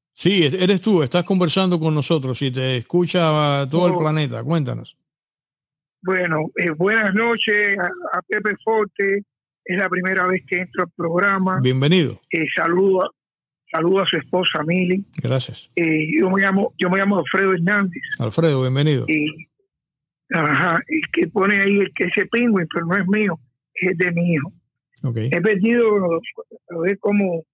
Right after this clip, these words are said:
Speaker 2: he perdido veintidós minutos de, de programa, porque es una música y no, no se escucha el programa.
Speaker 1: Claro, porque es el, es el, la música de Holt, claro.
Speaker 2: Oh, entonces,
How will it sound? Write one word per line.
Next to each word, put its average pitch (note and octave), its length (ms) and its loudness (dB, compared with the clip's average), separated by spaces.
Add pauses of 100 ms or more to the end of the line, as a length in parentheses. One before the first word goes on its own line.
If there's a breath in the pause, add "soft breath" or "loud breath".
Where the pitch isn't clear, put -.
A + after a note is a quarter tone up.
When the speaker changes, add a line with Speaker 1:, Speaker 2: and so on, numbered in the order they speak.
(720)
Speaker 2:
he F#3 100 -8
perdido G#3 420 2
veintidós G3+ 500 0
minutos G#3+ 500 0
de, E3+ 240 -2 (460)
de F#3 160 -4 (120)
programa, G#3 520 0
porque G3+ 500 0
es G#3 160 -2
una A3 220 2
música G#3+ 420 0
y G3 60 -2
no, G3+ 260 0 (240)
no A3+ 180 -2
se F#4+ 60 -2
escucha A3 320 -2
el G3+ 60 -6
programa. A3 440 -2 (120)
Speaker 1:
Claro, D#3+ 500 2
porque C3 240 0
es C3+ 100 2
el, D3+ 460 2
es C#3+ 200 0
el, D#3 220 2
la C#3+ 140 2
música D3+ 400 2
de C#3 160 0
Holt, C3+ 340 0
claro. C3 380 -4 (1160)
Speaker 2:
Oh, F3+ 240 0
entonces, G3+ 560 0